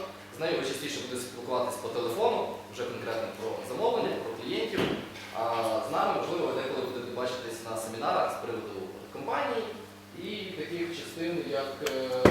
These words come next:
взаємодія репетиторів та учнів, тобто другий блок, е, про, е, присвячений заняттям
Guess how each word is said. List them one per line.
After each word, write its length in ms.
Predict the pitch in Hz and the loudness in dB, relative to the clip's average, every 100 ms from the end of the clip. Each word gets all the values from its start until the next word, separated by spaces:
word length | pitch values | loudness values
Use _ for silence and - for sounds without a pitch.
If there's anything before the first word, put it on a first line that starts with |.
| - - | 8 2
взаємодія 480 | 131 127 147 147 | -4 -6 -4 -2
репетиторів 520 | - - - - - 123 | 0 -2 -2 -2 -2 -2
та 180 | 117 120 | -2 -2
учнів, 240 | - 208 - - - - - | -2 -2 -2 -4 -8 -14 -6
тобто 240 | 123 - | -4 -2
другий 280 | 113 143 - - | -4 -2 -2 2
блок, 180 | 220 240 - | 4 2 0
е, 640 | - - - - 127 123 120 120 | -8 -12 -14 -12 -8 -6 -6 -4
про, 340 | 127 117 - - - - - - - | 0 2 2 0 -6 -12 -16 -16 -10
е, 220 | 143 123 120 | -6 -2 -2
присвячений 480 | - - 139 127 113 | -2 0 0 0 -2
заняттям 400 | 131 156 202 208 | 0 2 4 2